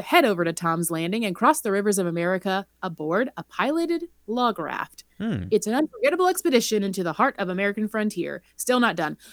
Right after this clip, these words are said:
Speaker 1: "A self-guided tour. As you explore the island, you'll find <laughs> adventure aplenty around every corner.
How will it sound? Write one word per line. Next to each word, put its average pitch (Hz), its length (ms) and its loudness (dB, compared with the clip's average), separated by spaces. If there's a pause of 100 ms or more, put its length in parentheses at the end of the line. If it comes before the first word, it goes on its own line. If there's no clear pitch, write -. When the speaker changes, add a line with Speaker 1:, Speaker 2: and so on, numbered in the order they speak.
Speaker 1:
"A 302 140 10
self-guided 277 560 10
tour. 160 340 2 (160)
As 370 180 8
you 302 140 8
explore 202 340 4
the 180 120 4
island, 185 400 4
you'll 269 140 10
find 202 440 6 (140)
<laughs> - 120 -20
adventure 220 640 4
aplenty 254 600 2
around 180 280 2
every 285 240 4
corner. 170 380 -4